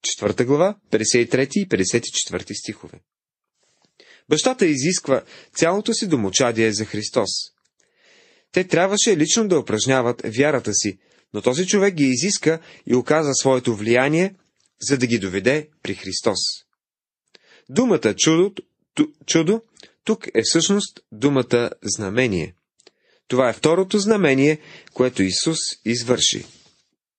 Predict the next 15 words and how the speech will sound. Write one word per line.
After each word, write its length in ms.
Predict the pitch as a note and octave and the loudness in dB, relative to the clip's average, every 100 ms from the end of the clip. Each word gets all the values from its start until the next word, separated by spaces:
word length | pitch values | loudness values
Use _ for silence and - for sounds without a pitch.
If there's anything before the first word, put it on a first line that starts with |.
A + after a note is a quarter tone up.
| _ _ - - _ _ | _ _ -20 -20 _ _
Сега 280 | - G#2+ G#2+ | -2 -2 0
преминаваме 560 | G#2 G2+ A2 A#2 E3 | -2 0 2 2 0
към 200 | G3+ B2 | -2 -4
изучаване 520 | F2+ F#2 G2+ A#2+ B2+ D#3 | -4 -2 0 2 0 0
на 120 | C#3 | 0
глава 440 | G2 F2+ A2+ B2+ _ | 2 2 0 -2 _
пета. 300 | D#3+ C#3+ D#2+ - _ _ _ _ _ _ _ _ _ _ _ | -4 -2 -10 -10 _ _ _ _ _ _ _ _ _ _ _
Основна 380 | G2+ A#2+ G#2+ A#2 | -4 -2 0 0
тема 400 | C3+ C3+ F#3 D3 | 0 0 0 -2
в 60 | F2+ | 0
тази 280 | G2+ F#2+ F2 | -2 -2 -2
пета 260 | G2+ G#2+ | 0 2
глава 340 | G#2 B2 F3+ F3+ - - - - _ - | 2 2 0 -4 -20 -20 -20 -20 _ 0
е 280 | A2 G#2+ - - | 2 2 -2 -4
Исус 380 | B2 - G3+ | -2 0 0